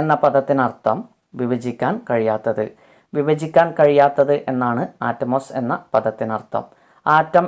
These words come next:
എന്ന പദം ആദ്യമായി ഉപയോഗിച്ചത് ഓസ്റ്റ്വാൾഡ് ആണ്. ഓസ്റ്റ്വാൾഡ് ആണ് ആറ്റം എന്ന പദം ആദ്യമായി ഉപയോഗിച്ചത്. ആറ്റത്തിന്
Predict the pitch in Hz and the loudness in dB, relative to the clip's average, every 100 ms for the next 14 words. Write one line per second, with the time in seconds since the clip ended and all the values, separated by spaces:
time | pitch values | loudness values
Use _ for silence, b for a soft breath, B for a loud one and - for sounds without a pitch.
0 | - 160 156 143 135 151 - 131 127 139 | -2 0 2 4 2 -2 -2 -2 0 0
1 | 143 156 - 120 120 120 113 - 107 135 | 0 -2 -4 -6 -2 -2 -4 -8 -4 -4
2 | 254 _ - 123 117 - 120 117 120 110 | -4 _ -8 -6 -4 -4 0 2 2 0
3 | 101 104 - b b b - 123 - 131 | -2 -6 -14 b b b 0 0 2 4
4 | 131 135 123 123 117 190 - 123 123 - | 4 4 4 2 0 -4 -6 -2 -2 -2
5 | 143 143 131 131 120 107 143 - 123 117 | -4 -4 -2 0 2 2 0 -4 -8 -6
6 | 117 117 131 214 - 117 110 107 107 104 | -4 -4 -4 -4 -8 -4 -2 -2 -4 -6
7 | 107 110 - _ _ _ b b - 143 | -2 -2 -4 _ _ _ b b -4 -2
8 | 143 151 143 143 | -2 -2 -4 -4